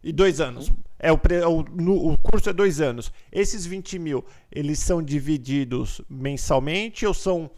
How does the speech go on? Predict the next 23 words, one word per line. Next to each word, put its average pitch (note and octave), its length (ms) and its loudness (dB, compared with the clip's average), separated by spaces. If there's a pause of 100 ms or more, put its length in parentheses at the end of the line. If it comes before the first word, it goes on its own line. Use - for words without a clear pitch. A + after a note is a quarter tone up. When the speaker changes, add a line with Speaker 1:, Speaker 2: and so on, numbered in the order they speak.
(300)
Speaker 1:
como G#3+ 200 -8
que - 180 0
é F3+ 40 2
pago? B2 480 -4 (1160)
Speaker 2:
Tá. A#2 180 -10 (580)
Na A#2+ 160 -10
maioria E3 600 -4
das D3+ 220 -6
instituições C#3+ 800 -12
nos B2 200 -10
Estados C3 320 -6
Unidos, D3+ 420 -8
você F3 220 -8
paga D3 400 -4
por - 180 -20
período E3 380 -4
letivo, D3 380 -6 (440)
ou D3 180 -2
por C3+ 200 -16
semestre, D#3+ 840 -6
ou D#3+ 240 -2
por E3+ 240 -12
trimestre D#3 760 -6